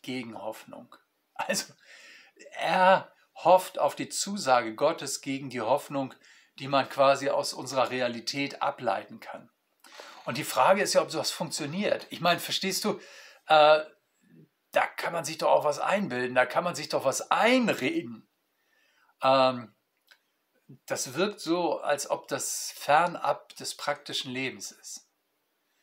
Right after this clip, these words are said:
Ähm, soll man also, wenn man glaubt, die Realität ausblenden? Ich meine,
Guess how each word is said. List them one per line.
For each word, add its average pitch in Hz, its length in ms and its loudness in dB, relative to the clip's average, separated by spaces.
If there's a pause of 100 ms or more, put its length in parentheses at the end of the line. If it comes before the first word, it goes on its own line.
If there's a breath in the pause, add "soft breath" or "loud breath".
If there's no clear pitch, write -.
(640)
Ähm, 127 420 0
soll 131 320 -2
man 170 220 0
also, 143 680 0
wenn 127 120 -6
man 120 220 -4
glaubt, 127 460 2
die 120 100 -4
Realität 123 680 -4
ausblenden? 147 960 -8 (720 soft breath)
Ich - 180 -6
meine, 180 540 4